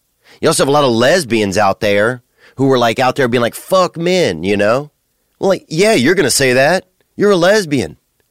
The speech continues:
You have no <laughs> interest in men. Like,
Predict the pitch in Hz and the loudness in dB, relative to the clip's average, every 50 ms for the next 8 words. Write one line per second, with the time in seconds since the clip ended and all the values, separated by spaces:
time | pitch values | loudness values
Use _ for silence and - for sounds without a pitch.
0 | _ _ _ _ _ _ - - 185 160 127 135 143 160 175 180 175 175 151 202 | _ _ _ _ _ _ -4 -2 0 0 2 2 2 2 2 2 2 0 0 -2
1 | - - - 135 - - 131 113 110 92 90 - 113 - - - - _ _ _ | -4 -4 -4 -4 -2 -2 -4 -4 -4 -6 -4 -6 -6 -8 -8 -16 -20 _ _ _
2 | _ _ _ _ _ _ _ _ _ _ _ _ _ _ _ _ _ _ _ _ | _ _ _ _ _ _ _ _ _ _ _ _ _ _ _ _ _ _ _ _
3 | _ _ _ _ _ _ - - - - - - 156 - 120 | _ _ _ _ _ _ -20 -20 -18 -8 -2 -2 -2 -2 -2